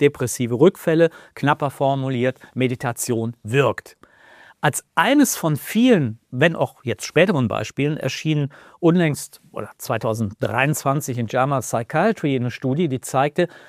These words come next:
acht Wochen M B S R sind bei Angststörungen gleich wirksam wie Escitalopram. Das heißt, so wirksam wie ein erstklassiges, wirksames Antidepressivum. Viele dieser und ähnlicher Studien belegen,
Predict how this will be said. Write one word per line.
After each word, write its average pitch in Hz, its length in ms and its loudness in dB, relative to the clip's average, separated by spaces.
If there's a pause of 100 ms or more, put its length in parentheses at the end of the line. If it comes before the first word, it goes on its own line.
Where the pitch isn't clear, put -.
(320)
acht - 260 2
Wochen 214 280 6
M 165 200 0
B 147 80 4
S 131 220 -4
R 175 360 0
sind 156 300 0
bei 143 140 0 (160)
Angststörungen 113 920 0 (380)
gleich 165 420 2
wirksam 147 600 2
wie 165 280 0 (360)
Escitalopram. 160 1000 0
Das 113 220 -6
heißt, 147 400 0 (220)
so 135 240 2
wirksam 190 380 4
wie 135 100 -2
ein 127 180 0 (800)
erstklassiges, 202 920 -4 (480)
wirksames 143 800 0
Antidepressivum. 135 920 -2
Viele 240 240 4
dieser 214 260 4
und 160 160 2
ähnlicher 170 380 0
Studien 175 400 -2
belegen, 147 420 -2